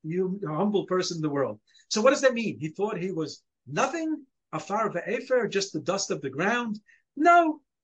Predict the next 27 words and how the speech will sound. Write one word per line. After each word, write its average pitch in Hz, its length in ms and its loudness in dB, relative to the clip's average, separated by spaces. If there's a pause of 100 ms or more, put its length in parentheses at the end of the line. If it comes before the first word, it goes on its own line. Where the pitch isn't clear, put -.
The 214 60 -4
Rav 269 200 4
said, 247 220 6
Moshe 240 480 0
said, 233 200 0
"Anava, 226 580 -2
humility 208 600 0
means 208 480 -4
a 180 240 -4
correct 190 520 -4
ses-, 220 520 -2
self-assessment. 170 720 -2 (460)
You're 190 260 6
not 220 360 0
greater 220 640 0
than 208 260 2
you 208 220 0
are, 240 440 -2 (300)
but 202 160 6
you're 214 180 6
also 233 360 4
not 247 280 -4 (360)
lower 254 600 6
than 131 240 -4
when 123 140 -10
you 120 140 -6
are." 110 240 -12